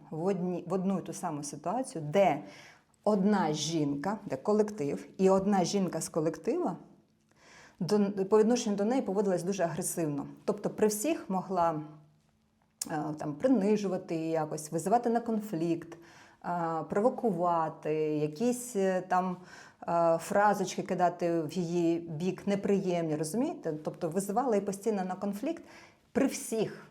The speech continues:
при всіх, там, інші жінки, чоловіки і так далі. Причому видимої причини, і, ну, всі підтверджували, що не було причини, чому вона так, е, по відношенню до цієї дівчини поводилась, незрозуміло.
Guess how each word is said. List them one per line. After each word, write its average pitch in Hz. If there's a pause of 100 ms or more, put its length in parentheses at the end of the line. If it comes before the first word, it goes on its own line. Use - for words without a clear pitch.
(120)
при 202
всіх, 277
там, 156
інші 254
жінки, 196
чоловіки 180
і -
так 180
далі. 143
Причому 214 (320)
видимої 202
причини, 214 (440)
і, 208 (540)
ну, 190 (300)
всі -
підтверджували, 190
що 175
не 190
було 240
причини, 190
чому 220
вона 196
так, 170 (140)
е, 165 (260)
по 185
відношенню 196
до 160
цієї 175
дівчини 196
поводилась, 170
незрозуміло. 196